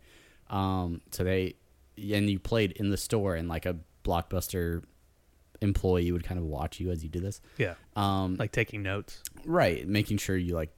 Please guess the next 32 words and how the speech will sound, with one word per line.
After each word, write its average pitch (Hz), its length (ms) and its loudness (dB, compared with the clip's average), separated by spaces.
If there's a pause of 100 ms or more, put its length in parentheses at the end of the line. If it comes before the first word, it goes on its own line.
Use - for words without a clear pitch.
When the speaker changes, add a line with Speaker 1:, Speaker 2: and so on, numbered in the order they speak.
(100)
Speaker 2:
Mm. 110 240 -6
Speaker 1:
don't 87 240 -4
cheat 117 240 0
or 87 60 0
whatever. 85 160 2 (140)
Speaker 2:
Like, 85 100 -4
like 120 180 0
wearing, 117 220 6
like, 107 160 0
a 107 60 2
ref's 101 360 0
outfit? 113 440 0 (300)
Speaker 1:
No, 120 200 6
they 98 60 6
just 95 120 2
had, 101 120 4
like, 92 100 -2
a 90 60 -2
blue - 200 -4
shirt. - 280 -10 (160)
Speaker 2:
Right, 113 320 4
Speaker 1:
'Cause, 123 100 2
Speaker 2:
right, 107 140 2
right. 101 180 -4 (100)
Speaker 1:
you - 120 -8
know, - 80 -8 (120)
with, - 160 0
like, 85 120 0
a 85 40 0
name 80 200 -4
tag. - 240 -12 (500)
Speaker 2:
A 139 120 4